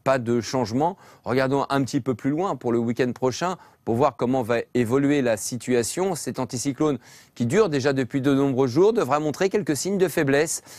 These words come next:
arrivé en fin de semaine. Alors pour la journée de samedi, ce ne sera pas encore franchement le cas,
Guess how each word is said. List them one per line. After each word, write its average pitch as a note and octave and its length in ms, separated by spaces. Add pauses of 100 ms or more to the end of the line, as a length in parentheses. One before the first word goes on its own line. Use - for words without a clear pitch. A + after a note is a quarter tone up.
(160)
arrivé D3 300
en D3+ 140
fin F3+ 160
de E3 60
semaine. C#3+ 480 (200)
Alors C3+ 220
pour D#3 140
la D3+ 100
journée D3+ 320
de C#3+ 180
samedi, D3+ 540 (420)
ce - 120
ne - 20
sera A2+ 180
pas - 120
encore A#2+ 260
franchement C3 360
le B2+ 60
cas, D#3 300